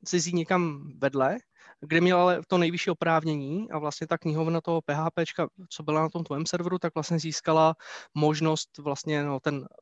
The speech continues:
nejvyšší přístup umožnil ti z tvýho hostingu cokoliv vyčíst, jo, jakýkoliv soubor, třeba P H P config, eh, se slama, jo, a všechno tohle z toho. Takže nebyla to chyba přímo toho admineru, ale bylo to vlastně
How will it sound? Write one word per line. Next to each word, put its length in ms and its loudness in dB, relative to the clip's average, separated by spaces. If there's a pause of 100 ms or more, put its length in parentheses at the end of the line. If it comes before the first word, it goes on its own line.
(200)
nejvyšší 500 0
přístup 360 -6
umožnil 400 0
ti 140 -4
z 100 -4
tvýho 240 0
hostingu 360 -2
cokoliv 340 -2
vyčíst, 400 -6
jo, 60 -2
jakýkoliv 400 -2
soubor, 320 -4 (100)
třeba 220 0
P 160 0
H 140 4
P 240 0
config, 440 -4
eh, 200 -2
se 120 -6
slama, 380 0
jo, 160 -6
a 80 -8
všechno 300 -8
tohle 320 -4
z 60 -12
toho. 220 -4 (1000)
Takže 400 2
nebyla 320 2
to 80 0
chyba 260 0
přímo 280 0
toho 140 2
admineru, 540 2
ale 200 4
bylo 200 0
to 140 0
vlastně 300 -2